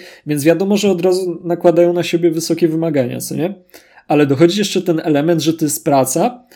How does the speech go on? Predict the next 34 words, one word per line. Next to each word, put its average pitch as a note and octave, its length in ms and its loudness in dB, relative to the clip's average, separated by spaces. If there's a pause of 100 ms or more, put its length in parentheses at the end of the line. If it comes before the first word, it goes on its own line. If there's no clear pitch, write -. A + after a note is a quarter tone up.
(280)
i E3 80 -2
dodatkowo D#3+ 500 4
to E3+ 120 4
trzeba D#3+ 260 2
robić D#3 240 0
sprawnie. B2+ 540 0 (540)
E, C3+ 340 2
no D3+ 100 0
bo E3 100 4
wiadomo, D#3 380 4
no C3 100 -2
jeśli C3+ 280 -4
gość D3 200 4
będzie C#3+ 240 -2
czekał - 300 2
dwie C#3 160 0
godziny D3 340 0
na D3 140 0
jedzenie, C#3+ 340 0
to D3+ 100 -4
nie D3 100 -2
będzie C3 260 -2
zadowolony. B2 580 -2 (540)
Więc D3 500 -4
to D#3 100 0
połączenie D#3+ 540 2
tej D3 180 2
pasji, F#3 520 2
a D#3+ 80 -2
jednocześnie C#3+ 560 -2
tej D3 160 2
presji E3+ 360 0
czasowej, D3+ 600 0 (600)
e, D#3 60 -2